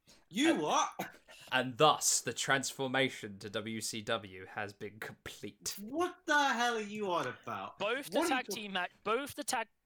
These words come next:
Speaker 3: no, so the men's tag team match ended in, uh, D Q, which I will admit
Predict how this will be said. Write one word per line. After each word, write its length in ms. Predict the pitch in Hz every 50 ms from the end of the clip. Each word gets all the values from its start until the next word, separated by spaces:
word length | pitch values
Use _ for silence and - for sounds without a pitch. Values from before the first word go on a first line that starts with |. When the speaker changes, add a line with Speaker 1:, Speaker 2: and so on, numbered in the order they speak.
| _ _ -
Speaker 3:
no, 220 | 190 175 160 160
so 160 | 165 - - 180
the 220 | 165 170 190 185
men's 300 | 180 190 220 254 269 -
tag 200 | - 202 175 190
team 320 | - - - 165 151 147 143
match 380 | 143 147 156 180 - - - - - _ _ _ _ _ _ _ _ _ _ - _ _ _ _ _ _ _ _ -
ended 360 | - 180 185 175 165 170 165
in, 440 | 165 160 160 160 160 160 156 151 147 -
uh, 440 | - 165 156 147 147 143 139 139 135 - _ _ _ _ _ _ _ _ _ _ _ _ _ _ - - _ _ _ _ -
D 180 | - 185 180 180
Q, 280 | - - 160 139 151 165 _ - -
which 180 | - 180 -
I 100 | 208 196
will 200 | 185 151 165 185
admit 320 | 240 - 240 180 180 226